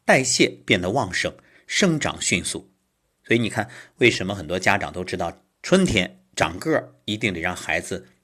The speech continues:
早睡早起，好好吃饭？对，就是利用了大自然的这个特性，对应人体的阳气生发。这时候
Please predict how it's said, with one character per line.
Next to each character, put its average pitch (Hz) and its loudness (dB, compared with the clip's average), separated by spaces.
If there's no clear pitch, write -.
早 104 2
睡 139 0
早 117 0
起， 82 -8
好 - -12
好 98 -6
吃 - -2
饭？ 123 -12
对， - -10
就 247 -2
是 135 0
利 156 4
用 117 2
了 87 -4
大 120 0
自 101 -2
然 87 -6
的 85 -2
这 202 -6
个 - -10
特 160 2
性， - -4
对 107 4
应 98 -4
人 95 -6
体 - -8
的 78 -8
阳 92 -2
气 95 -4
生 95 -4
发。 95 -6
这 220 2
时 - -2
候 98 -4